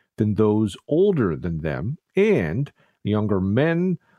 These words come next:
also twice as likely to vape as opposed to younger women. The research was conducted by Doctor Jamie Seabrook, Associate Professor in Foods and Nutritional Sciences at Brasher University, and joins us now. I appreciate the time today.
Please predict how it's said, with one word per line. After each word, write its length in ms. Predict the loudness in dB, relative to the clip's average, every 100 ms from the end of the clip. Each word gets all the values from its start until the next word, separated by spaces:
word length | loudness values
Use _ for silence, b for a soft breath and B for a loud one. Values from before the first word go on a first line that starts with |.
| -4
also 460 | 0 0 0 -2
twice 460 | -2 -4 -2 -2 0
as 160 | -2 0
likely 360 | 0 0 -2
to 180 | -2 -4
vape 340 | 0 0 0
as 120 | -4 -4
opposed 520 | -6 -2 0 -2 -4
to 140 | -4
younger 460 | -2 -2 -2 -2 -2
women. 480 | 0 0 0 -2 -10 _ _ b b b
The 60 | 0
research 500 | 2 2 0 0 0
was 180 | 0 2
conducted 480 | 0 2 0 0
by 120 | 0 0
Doctor 280 | 0 -2
Jamie 300 | -2 0 0
Seabrook, 460 | 0 0 0 -2 -4
Associate 500 | -4 0 0 0 -2
Professor 560 | -4 0 0 2 -2 0
in 140 | -4
Foods 420 | 0 2 2 2
and 80 | 0
Nutritional 500 | 0 0 -2 0 -4
Sciences 500 | -2 -2 0 0 0
at 100 | 0
Brasher 360 | 0 -2 -2 -2
University, 720 | 0 0 0 -2 -2 -2 -2 b b b -4
and 180 | -4
joins 260 | 0 0 -2
us 200 | -6 -4
now. 320 | 0 0 2
I 100 | 0
appreciate 460 | 0 0 2 2 0
the 40 |
time 280 | 0 0 2
today. 320 | 0 0 -4